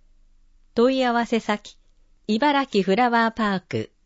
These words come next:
電話零二九九四二四一一一。筑波スタイル交流会。筑波サイエンスアカデミー、サットでは、科学に興味と親しみを感じてもらえるよう、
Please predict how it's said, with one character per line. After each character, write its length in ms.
電 300
話 300
零 280
二 240
九 260
九 480
四 300
二 420
四 380
一 300
一 320
一。 360
筑 320
波 180
ス 160
タ 200
イ 100
ル 260
交 240
流 300
会。 400
筑 280
波 140
サ 180
イ 100
エ 100
ン 80
ス 160
ア 80
カ 160
デ 120
ミ 400
ー、 260
サ 180
ッ 60
ト 240
で 180
は、 240
科 140
学 280
に 160
興 240
味 140
と 140
親 200
し 160
み 160
を 60
感 260
じ 140
て 120
も 140
ら 120
え 100
る 120
よ 340
う、 40